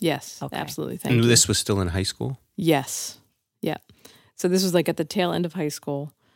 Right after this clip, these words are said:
Speaker 1: So in a way, it was, like, a relief because I stopped participating in something that was causing me so much mental torment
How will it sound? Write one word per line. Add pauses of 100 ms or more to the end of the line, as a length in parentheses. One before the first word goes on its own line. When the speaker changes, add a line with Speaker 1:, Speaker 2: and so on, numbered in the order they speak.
(260)
Speaker 1:
So
in
a
way,
it
was,
like,
a
relief (140)
because
I
stopped
participating
in
something
that
was
causing
me
so
much
mental
torment